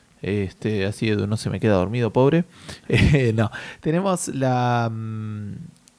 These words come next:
una primera y brevísima noticia que vamos a arrancar con las releases.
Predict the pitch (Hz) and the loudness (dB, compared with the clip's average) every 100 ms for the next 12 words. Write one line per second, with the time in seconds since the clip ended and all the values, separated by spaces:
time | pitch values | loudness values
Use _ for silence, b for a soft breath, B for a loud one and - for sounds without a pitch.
0 | _ 156 151 123 131 156 143 120 123 139 | _ 2 2 2 2 4 6 4 4 2
1 | 139 120 117 175 175 143 - 107 110 117 | 0 -2 0 0 2 0 0 0 0 0
2 | - - 123 143 135 120 135 120 110 113 | -2 -2 0 2 2 2 2 2 0 0
3 | 110 120 135 170 - 180 | 0 2 2 2 0 -2